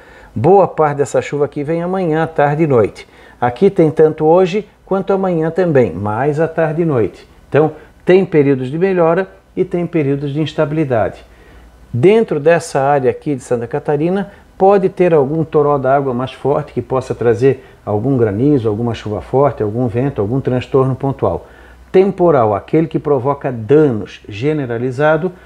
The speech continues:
a chance é muito pequena e extremamente isolado. De toda essa área aqui, talvez um, dois ou três pontinhos possam ter. Aonde não dá pra dizer, qualquer lugar. Então a maior parte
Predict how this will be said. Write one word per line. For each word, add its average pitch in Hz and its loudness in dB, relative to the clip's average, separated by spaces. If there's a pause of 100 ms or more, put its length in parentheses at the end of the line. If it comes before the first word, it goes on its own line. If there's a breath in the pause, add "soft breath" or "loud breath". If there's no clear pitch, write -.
(180 loud breath)
a 160 -2
chance 156 -2
é 123 0
muito 165 0
pequena 165 0 (240 loud breath)
e 143 4
extremamente 165 0
isolado. 107 0 (340 loud breath)
De 117 -2
toda 180 2
essa 151 0
área 147 2
aqui, 185 -4
talvez 165 -2
um, 175 -2
dois 139 2
ou 117 0
três 143 -2
pontinhos 156 0
possam 151 -2
ter. 110 -2
Aonde 180 0
não 190 -6
dá 185 -2
pra 180 -4
dizer, 135 -4
qualquer 107 -6
lugar. 123 -4 (120)
Então 190 -2
a 190 -2
maior 190 0
parte 170 -2